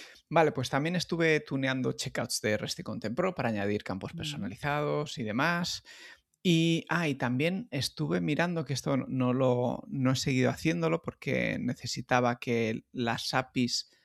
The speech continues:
Speaker 1: espera, voy a explicar lo que era. Investigando cómo integrar el login de Google con
Speaker 2: Ujú.
Speaker 1: rest y Content Pro, o sea, para que en el checkout te aparezca, ¿vale? Y esto
Speaker 2: Vale.
Speaker 1: no, obviamente no es sencillo porque hay plugins de login con,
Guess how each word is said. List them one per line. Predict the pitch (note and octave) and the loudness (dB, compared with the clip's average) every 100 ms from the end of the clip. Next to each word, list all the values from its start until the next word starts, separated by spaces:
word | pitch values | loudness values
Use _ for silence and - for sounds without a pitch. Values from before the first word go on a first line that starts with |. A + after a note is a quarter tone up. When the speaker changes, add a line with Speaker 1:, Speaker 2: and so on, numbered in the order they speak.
| _ | _
Speaker 1:
espera, | - A2+ - | -2 -2 0
voy | A#2+ | 0
a | A2+ | 0
explicar | - F3 A#2 | -2 0 0
lo | A2+ - | 0 0
que | C3 | 2
era. | D#3 - - - _ | 2 -2 -18 -18 _
Investigando | - C3+ D3+ D3+ F3 | -4 -2 0 0 0
cómo | D#3+ D#3+ | -2 -2
integrar | C#3+ D3 D3 C3+ | -2 -2 2 2
el | B2+ C3 | 4 4
login | C#3 C#3 C3+ | 4 0 2
de | B2+ | 0
Google | A#2+ D#3+ D#3 D#3+ A3+ _ _ _ | 6 4 4 -2 -2 _ _ _
con | - B2 A#2 | 0 2 2
Speaker 2:
Ujú. | |
Speaker 1:
rest | A#2 A#3 C3 | 0 -2 0
y | |
Content | B2 A#2 - | 0 0 -4
Pro, | C3+ | -4
o | - | -8
sea, | C#3 | -4
para | B2 B2 | -4 -2
que | |
en | C3 | -2
el | B2 - | -2 -2
checkout | - C#3+ D3 D3+ - | -4 0 0 0 -2
te | |
aparezca, | C3 - - - - - _ - | -2 -2 -4 -6 -16 -18 _ -2
¿vale? | G#3+ G#3+ | -2 0
Y | A2+ | 0
esto | E3 D3 | -2 0
Speaker 2:
Vale. | |
Speaker 1:
no, | A#2+ B2 | 0 0
obviamente | - B2 A#2+ B2+ B2 A2 | 0 2 2 2 0 -2
no | G#2+ | -4
es | |
sencillo | - C3+ - D#3 E3 - | -4 -6 -2 0 0 -2
porque | - - A#2 - - - - - | -4 0 -2 -4 -20 -20 -20 -2
hay | A2+ B2+ | 6 6
plugins | B2 C#3+ C3+ C3 A2+ - - _ - | 6 6 6 6 2 -2 -8 _ -6
de | C3+ A#2+ A2 G#2+ G#2 G2+ _ _ _ - | 0 4 4 4 2 -2 _ _ _ -2
login | A#2+ A#2+ A#2 B2+ B2 A#2+ B2 | 0 2 6 6 4 -2 -4
con, | - A2 G#2 G2+ G#2 A#2 | -4 -2 -2 -4 -8 -10